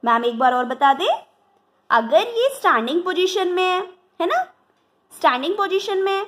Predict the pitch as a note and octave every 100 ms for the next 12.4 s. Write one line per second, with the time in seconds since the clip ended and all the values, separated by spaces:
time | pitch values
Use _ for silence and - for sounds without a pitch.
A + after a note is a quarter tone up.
0 | - _ _ - F4+ C4 C4+ G4+ C#5 F5+
1 | - _ _ _ _ _ _ _ A#3 F#4+
2 | C5 C5+ G4+ D4 A#3 B3+ G3 G3+ - F3+
3 | - _ _ - A3+ C#4+ F4+ G#4+ C5 -
4 | _ - C#4 C4 C#4 F4 A4 G4+ G4+ G4+
5 | G#4+ G#4+ G#4+ G#4+ A4+ - _ - D4+ A3
6 | A#3 A#3 G4 E5+ F5 - _ _ _ _
7 | _ _ _ - C#5 B4+ G4 D4 C4+ A#3+
8 | A#3 G3 G#3 - E3 - _ A#3 A#3 A4
9 | C#5+ C#4 - _ _ _ _ _ _ _
10 | _ _ _ _ _ _ _ _ _ _
11 | _ - A#3+ A#3+ B3 F4 A#4 F4 F#4+ F#4+
12 | F#4+ G4 G4+